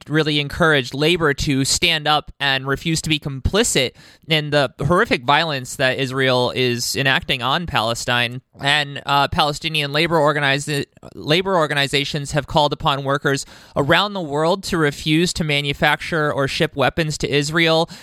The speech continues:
and to condemn the ongoing atrocities. This week, workers in Canada came together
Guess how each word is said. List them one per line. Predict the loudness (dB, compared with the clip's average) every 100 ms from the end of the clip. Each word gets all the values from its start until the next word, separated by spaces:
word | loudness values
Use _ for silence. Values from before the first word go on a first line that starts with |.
| -20 -20 -2
and | 0 0
to | -2
condemn | -2 -2 2 2 2
the | -2
ongoing | 0 0 0 0 0
atrocities. | -2 2 2 0 -4 -4 -4 -6 -12 -20 -2
This | 0 0 0
week, | -2 0
workers | 0 2 0 0
in | -2
Canada | 0 0 0 -2
came | -4 -2 -2
together | 0 0 2 0 -2